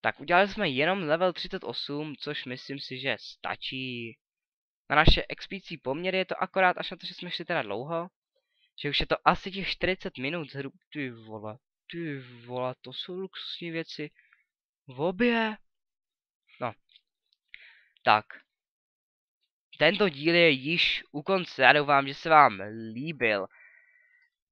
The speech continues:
Čekalo na nás spoustu nástrah v dungeonu, nakonec jsme ho dali, prvně jsme šli dungeon, kde byl debil, neschopný tank, ale všichni polívovali, ale teďkon jsme zašli kvalitní dungeon, za což jsem strašně moc rád.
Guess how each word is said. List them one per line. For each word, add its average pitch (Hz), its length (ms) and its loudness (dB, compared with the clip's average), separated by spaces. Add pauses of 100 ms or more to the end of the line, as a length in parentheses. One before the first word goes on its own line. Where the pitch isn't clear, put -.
(520)
Čekalo 180 400 6
na 185 200 8
nás 165 140 2
spoustu - 580 0
nástrah 196 440 6
v 143 100 -10
dungeonu, 180 420 8
nakonec 202 380 4
jsme 190 180 0
ho 170 140 0
dali, 180 420 8
prvně 190 320 -2
jsme 185 180 -4
šli 185 180 -2
dungeon, 180 400 0
kde 170 160 -2
byl 160 240 0 (600)
debil, 127 580 -2
neschopný 135 460 -6
tank, 135 460 4
ale 120 160 0 (200)
všichni 131 260 -10
polívovali, 131 500 4
ale 120 180 2
teďkon 139 320 -2
jsme 131 340 -10
zašli 127 460 -6 (140)
kvalitní 139 460 -2
dungeon, 135 320 2
za 123 100 -6
což 135 160 -10
jsem 120 180 -8
strašně 120 400 -4
moc 120 200 -12
rád. 113 240 2